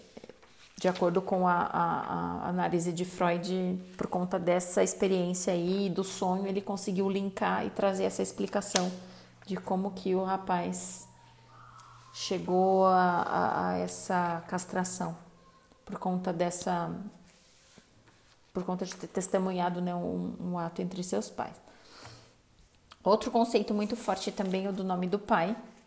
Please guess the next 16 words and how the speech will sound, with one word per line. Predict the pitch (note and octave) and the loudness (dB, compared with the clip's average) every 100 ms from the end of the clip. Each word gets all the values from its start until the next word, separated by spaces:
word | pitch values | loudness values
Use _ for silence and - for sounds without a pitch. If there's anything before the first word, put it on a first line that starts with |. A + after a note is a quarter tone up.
| _ - - - - - - - - - - - _ - _ - | _ -20 -20 -20 -20 -20 -20 -20 -20 -20 -20 -20 _ -20 _ 0
ah, | F3+ F3 E3+ E3 E3 E3 D#3+ D#3 - - - | 2 4 4 2 0 -2 -4 -6 -6 -14 -12
que | F#3 | -6
se | - | -4
fala | F#3+ - F#3 F#3 F#3 | -2 2 4 4 2
em, | F3+ F3 F3+ - - - - _ _ _ _ _ - | 0 -2 -4 -8 -18 -20 -20 _ _ _ _ _ -2
na | F#3 | -2
função | F#3 G#3 F#3+ - D4 | 0 -2 0 0 0
fálica | - A3+ G#3+ F#3+ F3 E3+ | 2 4 6 4 0 -2
do | E3+ | -4
pai, | - E3 E3 | -2 -4 -4
na | D#3+ | -6
verdade, | E3+ D#3 D3+ D3+ D#3+ | -6 -4 -4 -4 -4
né? | E3 | -4
Também | E3+ F#3+ F3+ F#3+ A3+ A3 G3+ - - | -2 0 2 2 2 0 -2 -8 -8
menciona-se | - F#3 F#3 F#3 F3+ F3+ F3 E3+ E3+ - - F3+ E3+ E3+ | -4 -2 -2 -4 -2 -2 -2 -2 -4 -8 -2 0 2 4
Lacan, | E3+ E3 - F#3 A3+ | 4 2 2 2 2